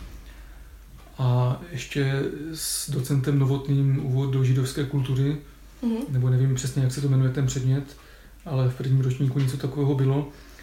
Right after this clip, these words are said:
Speaker 1: Tak to jsou, to jsou předměty, které se překrývají s tím, co se studuje na
Speaker 2: Mhm.
Speaker 1: teologické fakultě,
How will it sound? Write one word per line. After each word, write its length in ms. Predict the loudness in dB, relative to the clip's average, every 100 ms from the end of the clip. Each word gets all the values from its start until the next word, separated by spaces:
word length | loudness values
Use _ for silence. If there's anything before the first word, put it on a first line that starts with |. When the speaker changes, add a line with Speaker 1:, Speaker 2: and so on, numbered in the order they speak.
| -8
Speaker 1:
Tak 140 | -4 -2
to 140 | -2
jsou, 460 | 4 4 4 0 -4 -6 -10 -12 -14 -16 -14 -10
to 100 | -6
jsou 120 | -4
předměty, 340 | 0 0 0 0
které 240 | 2 2
se 160 | 2 -2
překrývají 560 | -2 -2 2 2 2
s 100 | 2 2
tím, 140 | 0
co 100 | 2
se 100 | 0
studuje 360 | 0 0 2 2 0 0
na 100 | 0
Speaker 2:
Mhm. 80 | 0
Speaker 1:
teologické 640 | 0 0 0 0 -2 -2
fakultě, 580 | -4 -2 -2 0 0 -2